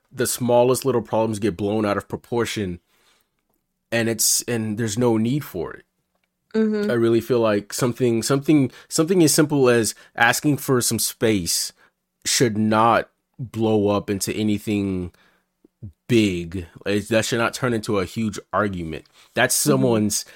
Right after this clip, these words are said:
Speaker 1: that's someone's personal space that you're trying to take away from them,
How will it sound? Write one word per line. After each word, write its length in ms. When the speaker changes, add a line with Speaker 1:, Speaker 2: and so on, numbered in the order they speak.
Speaker 1:
that's 180
someone's 360
personal 520
space 400
that 220
you're 100
trying 220
to 60
take 240
away 200
from 220
them, 320